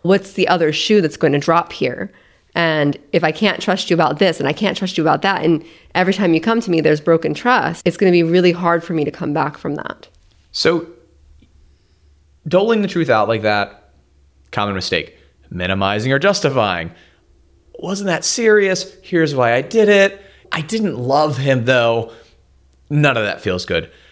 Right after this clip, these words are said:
Speaker 2: So you need to bring the truth out. You need to fully disclose. But at the same time, there's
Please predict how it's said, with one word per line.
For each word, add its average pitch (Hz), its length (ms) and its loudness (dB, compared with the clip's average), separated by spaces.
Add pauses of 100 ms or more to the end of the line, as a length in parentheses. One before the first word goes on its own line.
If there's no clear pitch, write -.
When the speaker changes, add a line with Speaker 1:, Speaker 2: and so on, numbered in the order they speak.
(220)
Speaker 2:
So - 160 2
you 156 160 2
need 262 160 2
to 330 80 2
bring 180 240 0
the 139 80 0
truth 131 280 0
out. 113 300 0
You 113 80 -6
need 113 100 -2
to 113 60 -4
fully 117 180 2
disclose. 110 340 -2
But 139 120 -4
at 147 80 -4
the 160 60 0
same 330 260 0
time, 151 420 -2
there's 185 460 0